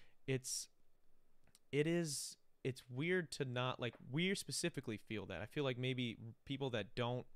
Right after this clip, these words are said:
do those sort of creative outlets where you need other people to validate it,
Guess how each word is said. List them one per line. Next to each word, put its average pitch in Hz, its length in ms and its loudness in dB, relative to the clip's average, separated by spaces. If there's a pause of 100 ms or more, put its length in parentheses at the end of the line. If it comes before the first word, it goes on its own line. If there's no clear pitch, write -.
(760)
do 120 180 0
those 113 280 0
sort 120 200 0
of 107 60 -2
creative 110 400 -2
outlets 104 460 -4
where 107 80 -4
you 101 120 -6
need 104 420 -6 (380)
other 113 220 -2
people 139 320 -4
to - 180 -6
validate 135 640 2
it, 107 180 -4